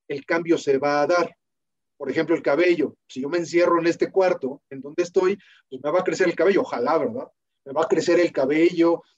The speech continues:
y me van a crecer las uñas. El cambio no lo puedo detener, pero esto ya lo sabíamos. Lo que sucedió con la pandemia fue que la pandemia detonó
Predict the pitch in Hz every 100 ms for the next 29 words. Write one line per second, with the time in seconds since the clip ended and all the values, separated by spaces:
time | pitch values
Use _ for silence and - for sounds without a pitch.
0 | _ - 156 156 - - 202 165 156 131
1 | 165 175 170 160 - 143 - 190 208 190
2 | 196 196 190 180 180 165 151 156 185 180
3 | _ _ - 196 240 247 226 214 202 135
4 | 156 185 127 - _ _ _ _ _ _
5 | - 160 165 175 - 156 - 170 226 254
6 | 269 254 233 202 196 202 208 139 123 131
7 | _ _ _ _ _ 190 233 220 185 160
8 | 156 160 160 151 147 - _ _ _ _
9 | _ _ 170 151 - 143 143 160 165